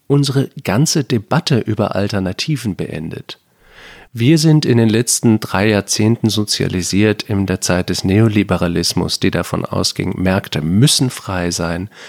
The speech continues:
Wer Märkte begrenzt, ist nicht nur vertrottelt, sondern auch eigentlich ein Verbrecher. Und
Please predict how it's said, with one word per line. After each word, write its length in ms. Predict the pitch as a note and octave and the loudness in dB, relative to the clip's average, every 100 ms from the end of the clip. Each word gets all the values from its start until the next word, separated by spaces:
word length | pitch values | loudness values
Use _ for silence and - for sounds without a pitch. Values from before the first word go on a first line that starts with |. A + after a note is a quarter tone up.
| - | -10
Wer 120 | F2+ | -6
Märkte 340 | F2 F#2+ - G2 | -2 -2 -4 -6
begrenzt, 560 | G2 - F2 A2 - | -6 -2 0 2 0
ist 140 | A2+ - | -4 -2
nicht 180 | G2+ | -2
nur 120 | G#2 F#2+ | -4 -6
vertrottelt, 680 | F#2+ - - F#2+ A2+ G2 | -6 -6 -4 -2 -4 -4
sondern 300 | - F2 E2 | -6 -6 -8
auch 240 | - F2 - | -6 -8 -6
eigentlich 420 | F#2 F2+ F2 F2 | -6 -6 -6 -8
ein 80 | F2 | -8
Verbrecher. 640 | - E2 E2+ G2 G#2 G#2 - - - - - _ | -8 -8 -8 -4 -4 -4 -10 -20 -20 -20 -20 _
Und 400 | A2 G#2 G#2 | -2 0 -2